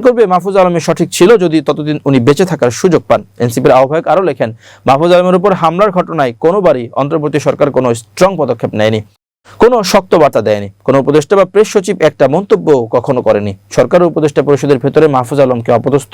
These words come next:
ও হত্যার মৌন সম্মতি তৈরি করা হয়েছে। এই সরকার ও উপদেষ্টাগণ মাহফুজদের যথেচ্ছ ব্যবহার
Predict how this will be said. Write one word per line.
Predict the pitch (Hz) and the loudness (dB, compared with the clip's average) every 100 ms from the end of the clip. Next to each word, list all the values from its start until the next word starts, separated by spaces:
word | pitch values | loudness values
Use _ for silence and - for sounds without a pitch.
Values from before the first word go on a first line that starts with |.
| 214 | 2
ও | 165 - | 2 0
হত্যার | 147 - 156 | -4 -2 0
মৌন | 175 202 | 0 0
সম্মতি | 180 147 127 120 | -2 -2 -2 -2
তৈরি | 127 117 | -2 0
করা | 95 107 | 0 2
হয়েছে। | 123 - 135 - - - - 196 | 0 0 -2 -4 -18 -12 0 2
এই | 185 | 4
সরকার | 202 254 254 | 2 4 4
ও | 214 | 2
উপদেষ্টাগণ | 208 190 214 202 190 | -2 -2 -2 0 2
মাহফুজদের | 175 151 175 156 185 - - 123 | 0 -2 -4 0 0 0 -2 2
যথেচ্ছ | 143 208 190 _ _ _ - 202 185 147 | 2 0 -4 _ _ _ -2 0 2 2
ব্যবহার | 143 160 | 2 0